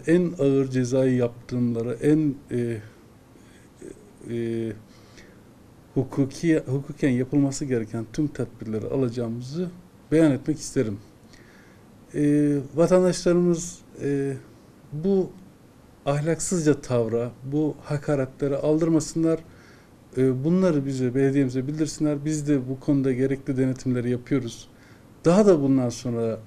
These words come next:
e, bunun üzerine yükleneceğiz. Geri adım atmak yok. E, çünkü, e, bizim, e, ne Türklüğe, ne Müslümanlığa, ne,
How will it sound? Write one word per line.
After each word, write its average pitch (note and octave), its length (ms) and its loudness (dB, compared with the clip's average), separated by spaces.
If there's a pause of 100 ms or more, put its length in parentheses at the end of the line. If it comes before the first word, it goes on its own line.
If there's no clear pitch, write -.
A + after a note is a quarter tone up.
e, A#2 300 -4
bunun C3 180 6
üzerine A2 640 -2 (220)
yükleneceğiz. D3+ 920 2 (680)
Geri E3+ 260 8
adım E3+ 280 4
atmak D#3+ 480 0
yok. D#3 200 0 (360)
E, B2 300 -4
çünkü, C#3+ 480 -2 (880)
e, A#2+ 420 -2 (1120)
bizim, F3 540 2 (300)
e, B2 300 -4 (1300)
ne E3 340 0 (220)
Türklüğe, C3+ 580 -2
ne D3+ 100 4
Müslümanlığa, A#2+ 840 0
ne, D#3 300 2